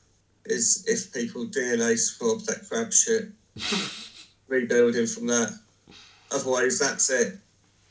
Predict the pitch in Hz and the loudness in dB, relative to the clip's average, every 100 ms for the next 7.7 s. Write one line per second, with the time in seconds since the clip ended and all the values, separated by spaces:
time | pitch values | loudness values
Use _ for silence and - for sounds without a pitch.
0 | _ _ _ - _ _ _ _ _ _ | _ _ _ -20 _ _ _ _ _ _
1 | - 180 185 - 147 123 117 120 123 - | 2 6 8 6 2 0 0 -2 -6 -8
2 | - _ - 135 123 135 127 127 240 - | -18 _ -6 -2 0 0 0 0 0 -2
3 | 117 123 117 113 113 113 - _ _ _ | -6 -4 -2 0 -2 -2 -8 _ _ _
4 | _ - - 156 156 151 143 135 - 127 | _ -10 4 8 10 8 6 -2 -6 -8
5 | 123 120 143 139 - - 127 123 127 113 | -4 0 0 -2 -6 -8 -6 -4 -4 -6
6 | - - 139 120 - - - _ - - | -4 0 0 0 -4 -6 -10 _ -20 -20
7 | - - - 220 240 190 190 | -20 -20 -2 6 6 8 4